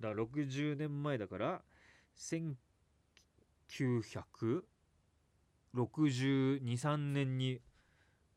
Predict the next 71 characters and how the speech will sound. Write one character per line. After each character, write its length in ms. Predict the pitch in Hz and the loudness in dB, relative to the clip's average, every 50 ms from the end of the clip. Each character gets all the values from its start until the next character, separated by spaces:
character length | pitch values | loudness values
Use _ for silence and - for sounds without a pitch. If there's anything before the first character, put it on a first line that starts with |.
| - _ _ _ - | -20 _ _ _ -8
生 120 | 127 117 | -6 -2
ま 140 | 113 113 113 | -2 0 0
れ 100 | 110 104 | 0 -2
て 180 | - - 117 | -4 -6 -10
か。 340 | - - - - 151 - - - _ _ _ _ _ _ _ _ _ _ _ _ - | -10 -10 -14 -18 -16 -18 -20 -20 _ _ _ _ _ _ _ _ _ _ _ _ -4
僕 240 | 123 117 107 156 147 | -4 -2 0 0 0
の 100 | 139 139 | 0 0
二 180 | 131 127 127 120 | 2 2 2 2
十 220 | 117 135 147 147 | 2 2 0 0
年 240 | 139 139 135 127 123 | 2 0 0 0 0
前、 240 | 120 113 104 98 - - | 0 0 -2 -2 -6 -10
六 260 | 110 110 - - 196 | -12 -10 -4 -2 -2
十 180 | 185 202 214 202 | 0 0 -2 -2
二、 120 | 190 190 | -2 -4
三 240 | - 175 190 185 185 | -4 -4 -6 -4 -4
年 160 | 196 196 190 | -4 -4 -2
前 120 | 208 208 | 0 2
だ 60 | 190 151 | 2 2
っ 40 | 131 | 0
た 140 | - 135 120 | 0 -4 -4
ら 120 | 107 101 | -4 -2
ア 60 | 131 | -4
ニ 100 | 165 180 | -2 0
メ 80 | 156 131 | 0 0
は 180 | 110 101 90 87 - _ _ _ - 131 | 0 0 -2 -6 -10 _ _ _ -12 -6
何 220 | 127 143 190 202 | -4 -2 0 2
な 80 | 165 131 | 2 0
ん 60 | 120 | 0
す 100 | - - | -2 -4
か 80 | - 107 | -6 -6
ね。 60 | 104 | -2
ま 160 | 120 185 202 | 0 2 2
だ 80 | 165 127 | 2 4
ガ 120 | - 147 | 4 2
ン 60 | 175 160 | 2 2
ダ 80 | 139 | 0
ム 60 | 117 | -2
と 80 | 98 107 | -2 -6
か 60 | 98 95 | -8 -8
も 100 | 95 95 95 | -8 -8 -10
全 320 | 95 - 120 120 127 131 127 | -4 -4 0 2 2 2 6
然 200 | 131 156 160 143 | 4 4 4 4
だ 100 | 120 90 | 2 0
か 80 | 90 | 0
ら 100 | 85 80 | -4 -6
ね。 220 | 82 87 87 - - - - - - - - - - | -8 -10 -10 -12 -14 -18 -20 -20 -20 -20 -20 -20 -10
で 80 | - 139 | -6 -6
も 80 | 117 | -4
そ 120 | - 135 139 | -2 -2 -2
の 80 | 156 | 0
時 180 | 156 185 170 - | 0 -2 -2 0
か 80 | - | -2
ら 100 | 131 110 | 0 0
好 80 | 101 - - | 0 -4 -6
き 140 | - 135 120 | -4 -4 -2
で、 160 | 107 87 - - - _ _ _ | -2 -4 -8 -10 -18 _ _ _
ず 80 | - 120 | -12 -12
っ 40 | 104 | -10
と 340 | - - 117 107 101 101 - - - - - - | -4 -2 -2 -2 -2 -4 -8 -16 -20 -20 -20 -14
そ 280 | - - - - 139 156 | -12 -10 -4 2 4 4
う 20 | |
い 40 | 190 | 4
う 20 | |
人 160 | 196 - 277 254 | 4 2 2 4
が 240 | 254 196 113 - _ _ _ _ _ | 6 4 4 4 _ _ _ _ _
支 180 | - - - 131 120 139 139 | -10 -8 -6 -6 -2 2 2
え 80 | 147 | 2
て 100 | 135 - | 2 2
く 100 | - 170 170 | 2 4 4
れ 100 | 170 160 | 4 4
て、 340 | - - 196 170 107 - | 4 2 4 4 4 2